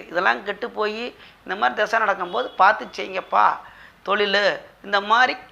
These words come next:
கெடுதல் பலன் இருக்கு, பணங்கள்லாம் விரயமாகிற மாதிரி இருக்கு, இந்த நேரத்துக்கு செய்ய வேண்டாம்.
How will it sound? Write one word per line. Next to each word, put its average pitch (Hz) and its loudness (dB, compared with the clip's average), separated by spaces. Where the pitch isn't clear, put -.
கெடுதல் 240 2
பலன் 196 2
இருக்கு, 180 -4
பணங்கள்லாம் 202 4
விரயமாகிற 190 4
மாதிரி 185 2
இருக்கு, 180 -4
இந்த 254 0
நேரத்துக்கு 226 0
செய்ய 165 0
வேண்டாம். 139 2